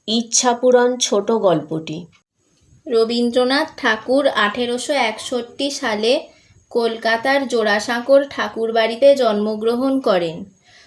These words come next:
Speaker 2: অল্প বয়স থেকেই ঠাকুরবাড়ি থেকে প্রকাশিত ভারতী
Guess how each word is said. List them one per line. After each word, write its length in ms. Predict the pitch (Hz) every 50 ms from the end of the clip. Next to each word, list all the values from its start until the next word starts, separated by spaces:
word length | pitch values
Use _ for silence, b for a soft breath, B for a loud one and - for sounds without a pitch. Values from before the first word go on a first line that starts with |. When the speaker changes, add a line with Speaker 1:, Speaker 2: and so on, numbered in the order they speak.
| b b -
Speaker 2:
অল্প 420 | 190 208 220 226 220 277 285 285
বয়স 440 | 240 247 220 214 220 233 240 - -
থেকেই 460 | 302 294 285 285 285 269 240 240 240 -
ঠাকুরবাড়ি 640 | - 208 214 214 240 240 240 233 240 240 247 254 247
থেকে 280 | 269 262 254 254 262
প্রকাশিত 600 | 262 254 240 233 - 214 214 214 - 254 247 262
ভারতী 680 | 254 254 254 - 233 202 202 208 220 220 - 269 285 330